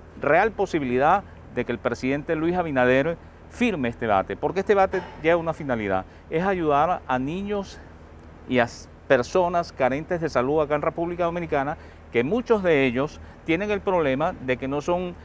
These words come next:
recibidos en los centros de salud, tanto hospitales o como clínicas privadas, eh, y en especial a los venezolanos por su estado de ilegalidad y que además no tienen, eh, cómo pagar un seguro de vida.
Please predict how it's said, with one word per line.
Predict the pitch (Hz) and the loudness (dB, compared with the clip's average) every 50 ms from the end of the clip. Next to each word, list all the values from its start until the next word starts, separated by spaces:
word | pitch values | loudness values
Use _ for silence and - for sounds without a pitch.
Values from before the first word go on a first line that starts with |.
| - - - - - | -20 -20 -18 -14 -8
recibidos | 135 139 151 156 143 - - 160 165 202 202 170 127 120 113 - - - - - - | -2 0 2 2 0 0 -4 -8 -6 -4 -4 -2 0 -2 -2 -4 -8 -20 -20 -14 -8
en | - 123 123 | -4 -4 -4
los | 123 123 | -4 -4
centros | - 156 165 160 - 180 170 160 | -4 -4 -4 -4 -2 -2 -2 -2
de | 151 160 143 | -2 -4 -4
salud, | - 170 165 160 143 139 147 - - - - - - - | -2 -2 -2 -2 -2 -4 -6 -8 -12 -20 -20 -18 -6 0
tanto | 123 120 117 104 - 117 110 107 104 - - | 0 0 0 0 -2 -2 -2 0 -2 -2 -2
hospitales | - 120 - - 123 - - 139 147 160 160 170 165 - - - - - - - - - | -4 -6 -6 -6 -6 0 2 2 4 4 2 -2 -4 -6 -12 -20 -20 -20 -20 -16 -4 2
o | 151 147 147 143 | 4 4 4 4
como | - - 135 127 110 | 2 0 -2 -2 -2
clínicas | - - 151 165 170 170 - 180 - | -4 -6 -8 -8 -6 -4 -4 -4 -4
privadas, | - 180 165 156 135 113 113 117 135 165 - - - - - - - | -4 -4 -2 0 2 2 2 2 0 -4 -6 -10 -20 -20 -14 -8 -4
eh, | 117 113 113 110 - | -4 -2 -2 -4 -2
y | - 135 | 0 0
en | 131 120 | 2 2
especial | 110 - 123 117 - 117 117 127 | 0 -2 -4 -2 0 2 2 2
a | 147 | 2
los | 165 175 | 0 0
venezolanos | 175 170 156 123 - 123 113 104 101 117 139 165 175 - - - - | -2 -4 -4 -4 -4 -2 -2 -2 -2 -2 -4 -6 -8 -12 -12 -6 -4
por | 117 107 | -4 -4
su | - - | -2 -4
estado | 113 101 117 113 113 113 131 147 160 156 | -6 -2 0 2 2 2 2 2 0 0
de | 143 143 139 139 143 | 0 0 0 0 0
ilegalidad | 151 165 175 175 170 160 156 151 160 160 156 147 143 165 - - - - - - | -2 -2 -2 -2 0 0 0 0 0 0 0 2 0 0 -2 -8 -16 -20 -14 -10
y | - 135 | -8 -4
que | - 127 | -2 0
además | 110 107 107 120 143 151 | 0 0 0 -2 -4 -4
no | 160 170 170 | -4 -6 -6
tienen, | - - 180 202 233 226 185 123 104 95 87 82 - - - - | -6 -8 -8 -4 -4 -4 -4 -4 -6 -6 -8 -12 -14 -18 -14 -6
eh, | - 120 117 113 - - | -4 -2 -2 -2 -2 0
cómo | 185 190 190 185 | 0 0 0 0
pagar | 180 156 147 160 196 185 | 0 0 0 2 0 0
un | 165 135 123 | -2 -2 -4
seguro | - 147 139 127 131 135 131 | -2 -2 -2 -2 0 0 0
de | 120 | 0
vida. | 104 87 85 90 | 0 -2 -4 -6